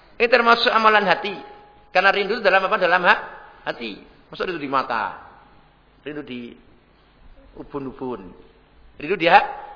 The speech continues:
di hati. Termasuk amalan hati. Wal khauf,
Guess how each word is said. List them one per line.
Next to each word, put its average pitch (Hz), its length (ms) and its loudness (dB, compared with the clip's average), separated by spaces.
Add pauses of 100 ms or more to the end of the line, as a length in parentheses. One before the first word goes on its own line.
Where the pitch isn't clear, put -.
(480)
di 98 40 -16
hati. 92 300 -16 (1500)
Termasuk 131 200 -6
amalan 170 220 0
hati. 143 220 -4 (600)
Wal 202 240 6
khauf, 311 320 10